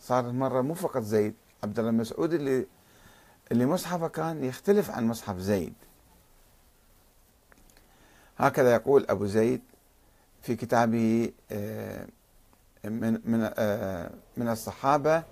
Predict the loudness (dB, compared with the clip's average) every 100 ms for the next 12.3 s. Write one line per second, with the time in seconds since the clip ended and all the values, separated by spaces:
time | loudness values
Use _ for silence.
0 | -20 -20 -20 -20 -20 -20 -8 0 0 2
1 | 4 4 2 0 2 4 4 0 -2 -2
2 | 0 2 2 2 -2 -6 -10 -20 -4 -2
3 | 2 4 4 4 2 -2 -4 -4 -2 -2
4 | 0 2 0 0 0 -2 -6 -8 -6 -8
5 | -8 -14 _ _ -8 -8 -8 -10 -10 -10
6 | -10 -20 -20 -20 -20 -20 -20 2 6 6
7 | 6 2 -2 -4 -4 -6 0 2 2 0
8 | -2 -4 -2 -2 -2 -4 -2 0 0 -2
9 | -2 -2 -2 -4 -6 _ -12 -10 -4 -4
10 | -4 -4 0 2 0 -2 -16 -20 -20 -4
11 | 0 2 2 -2 -4 -2 0 2 6 6
12 | 8 8 6